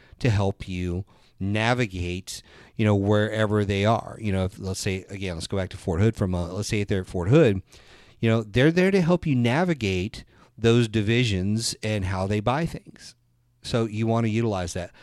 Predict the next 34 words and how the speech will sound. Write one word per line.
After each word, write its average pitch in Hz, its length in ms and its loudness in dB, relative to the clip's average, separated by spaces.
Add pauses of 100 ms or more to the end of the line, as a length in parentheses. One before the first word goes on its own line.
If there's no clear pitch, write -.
(220)
So 147 280 8
the 131 200 2
three 233 340 4
groups 196 320 2
of 143 80 -2
people 143 280 0
you 123 100 4
wanna 120 220 4
call 110 400 0
in, 113 180 -2
in 123 220 0
the 139 100 2
order, 107 380 0 (840)
your 107 160 -2
current 180 320 2
clients, 104 640 -2 (460)
your 113 100 -2
prospect 160 580 2
list, 98 460 -4 (340)
and 120 100 0
the 113 60 0
small 104 280 0
business 98 360 -4
office. - 400 -8
Now, 127 240 2 (320)
why 165 260 6
did 254 160 4
I 233 60 6
put 208 200 2
the 175 80 2
small 165 280 4
business 160 380 2
office 147 320 2
last? 135 500 0